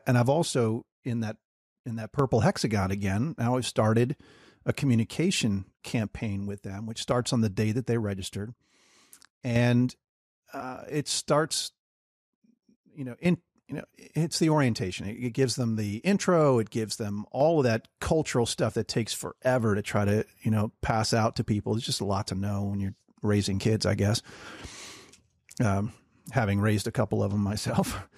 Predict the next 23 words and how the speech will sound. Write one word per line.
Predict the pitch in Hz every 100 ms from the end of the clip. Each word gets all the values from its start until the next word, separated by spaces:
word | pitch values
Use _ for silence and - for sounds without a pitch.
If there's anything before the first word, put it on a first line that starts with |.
| - - - - - _ _ _
Um, | 123 113 110 107 - - _ - _ _
and | 143 143
then | 156 156 147 156 - _ - - -
there, | 139 165
we're | 156 131
also | 135 143 123
notifying | 120 131 - 131 135
the | 113
registrar | 120 123 - 127
again. | 127 107 113 120
So | 120 117
now | 117 147
we | 139
have | 131 120 107
somebody | 131 117 117
that's | 110
come | - 123
through. | 123
Now | 120 170
we're | 180
telling | 165 151
the | 127
registrar | 127 120 110 117 113 110 107